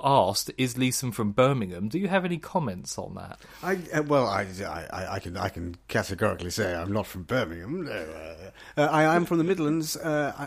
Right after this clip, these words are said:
Speaker 2: and in fact, I've noticed in, uh, in Jenna Louise, uh, some very similar vowel sounds and sort of flattening of vowels that, that, uh,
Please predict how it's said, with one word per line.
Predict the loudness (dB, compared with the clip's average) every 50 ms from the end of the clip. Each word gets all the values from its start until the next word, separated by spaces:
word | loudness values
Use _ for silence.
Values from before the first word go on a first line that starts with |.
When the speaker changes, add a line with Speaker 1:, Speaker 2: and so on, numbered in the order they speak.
| -6 -4 -2
Speaker 2:
and | -2
in | -2
fact, | -2 -2 -6 -6 -6 -10 -12 -10 -6
I've | -6 -4 -2
noticed | -2 -2 -2 -2 -4 -8 -8 -8 -10 -8
in, | -6 -4 -2 -2 -2 -2 -2
uh, | -2 0 0 -2 -2 -4 -6 -12 -10
in | -6 -4 -4 -4 0
Jenna | 0 0 0 0 0
Louise, | 0 2 2 0 0 0 -2 -6 -8 -10 -12 _ _ -20 -20 -20 -20 -12 -4
uh, | -2 0 0 0
some | -2 0 2 2 2 2 0
very | 0 0 0 0
similar | 0 0 0 0 0
vowel | -2 -2 -2 -2 -4 -6
sounds | -6 -6 -6 -6 -6 -6 -8 -10 -12
and | -12 -8 -8 -6 -6 -6
sort | -8 -8 -12 -12
of | -10
flattening | -4 -4 -4 -2 -2 -4 -4 -4
of | -4
vowels | -4 -4 -4 -2 -4 -6 -8 -10 -10 -10
that, | -10 -12 -12 -14 -18 -18 -18 -12
that, | -10 -12 -10 -10 -10 -8
uh, | -6 -6 -6 -8